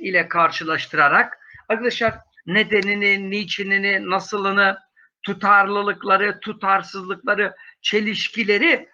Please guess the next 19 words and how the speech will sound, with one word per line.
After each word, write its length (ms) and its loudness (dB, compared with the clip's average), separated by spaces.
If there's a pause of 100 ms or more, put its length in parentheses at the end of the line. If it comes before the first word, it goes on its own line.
(180)
ortaya 680 0
koymaya 760 0 (240)
yönelik 520 -4
bir 100 -2
ifade 580 -6
varsa 600 2 (240)
bu 320 -2
arkadaşlar 580 -4
eleştirel 600 -4
düşünmedir. 600 -18 (220)
Bu 180 2
yüzden 320 0
eleştirel 680 0
düşünme 640 0 (420)
derinlemesine 1120 0 (320)
anlamak 680 2
için 340 -6
sorgulamaktır. 1200 -4
Bakın, 280 -6